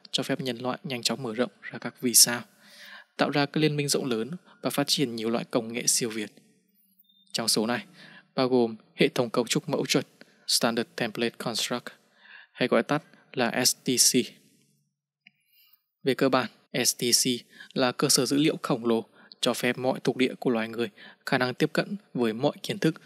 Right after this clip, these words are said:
và bản thiết kế của công nghệ nhân loại trên toàn thiên hà, có phần thúc đẩy hơn nữa quá trình mở rộng lãnh thổ của nhân loại. Đồng thời với S T C, nhân loại cũng đã tạo ra một công nghệ tuyệt vời khác, đó là trí tuệ nhân tạo A I thực sự.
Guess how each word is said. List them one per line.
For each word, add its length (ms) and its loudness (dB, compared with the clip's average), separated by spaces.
và 100 -2
bản 160 0
thiết 220 -4
kế 160 -4
của 140 -8
công 220 -2
nghệ 160 -4
nhân 160 -4
loại 260 -6
trên 340 -2
toàn 300 -4
thiên 160 -8
hà, 220 -6
có 120 -2
phần 260 -4
thúc 140 2
đẩy 160 4
hơn 160 -2
nữa 160 -2
quá 140 -4
trình 180 -2
mở 100 -6
rộng 160 -2
lãnh 160 -4
thổ 180 0
của 240 -6
nhân 160 -8
loại. 200 -8
Đồng 180 0
thời 200 2
với 200 0
S 140 4
T 40 -10
C, 200 2
nhân 140 -2
loại 240 0
cũng 180 -6
đã 60 0
tạo 200 -2
ra 140 2
một 240 -6
công 200 0
nghệ 80 -6
tuyệt 180 -4
vời 200 0
khác, 280 -10
đó 120 2
là 140 2
trí 180 0
tuệ 180 2
nhân 240 -8
tạo 200 -6
A 80 -4
I 340 -4
thực 140 -2
sự. 180 2